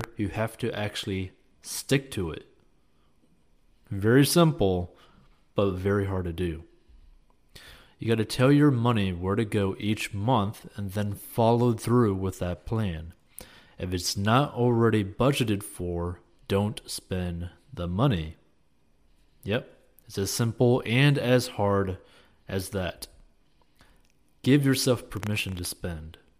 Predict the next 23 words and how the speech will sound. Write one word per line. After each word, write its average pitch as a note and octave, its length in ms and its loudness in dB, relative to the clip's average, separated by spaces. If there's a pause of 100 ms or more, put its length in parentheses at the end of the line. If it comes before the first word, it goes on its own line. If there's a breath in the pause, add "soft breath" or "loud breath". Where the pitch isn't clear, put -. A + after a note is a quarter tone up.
(1700 loud breath)
Yes, A#2+ 260 4
we A#2+ 80 2
just A#2 160 0
tell A#2+ 120 2
you A2+ 80 4
to G#2+ 100 -2
stick - 240 -4
to - 80 -8
your G2+ 100 -2
budget, B2 460 2
and A2 120 -4
you G#2+ 120 -4
always F#2+ 280 -4
should, B2 460 2
but G#2 140 -2
it's G#2 120 -4
also C3 480 -2
important A#2 460 -2
to G2+ 140 -2
throw G2+ 280 -2
a F#2+ 60 -4
little F#2+ 320 -2
fun A2 600 0